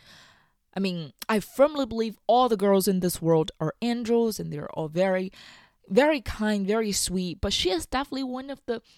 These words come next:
sweetest, the kindest, the most empathetic girls or person I've ever known in my life. And every time we had a very long phone call, I feel cheered up.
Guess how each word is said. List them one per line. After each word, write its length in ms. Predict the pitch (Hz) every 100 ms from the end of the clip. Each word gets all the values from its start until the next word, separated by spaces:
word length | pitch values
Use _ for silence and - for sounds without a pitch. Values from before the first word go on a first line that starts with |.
| _
sweetest, 760 | - - 220 262 233 175 151 -
the 100 | 180 -
kindest, 760 | - 254 262 254 175 98 -
the 80 | -
most 400 | 190 202 247 -
empathetic 720 | 233 226 220 214 208 214 - - _ - _ _ -
girls 360 | 214 208 208 202
or 80 |
person 640 | 190 - 285 349 - 143 131 -
I've 240 | 180 175 _ -
ever 240 | 247 262
known 260 | 214 202 196
in 120 | 196
my 140 | 185
life. 360 | 165 147 - - - - - - -
And 180 | 185 -
every 260 | 254 277 320
time 300 | - 269 254
we 160 | 247 233
had 420 | - 190 180 - -
a 40 |
very 340 | 156 170 185 180
long 240 | 175 175
phone 280 | 175 247 247
call, 300 | - 233 226 - -
I 80 | 185
feel 180 | - 165
cheered 380 | - - 240
up. 240 | 240 233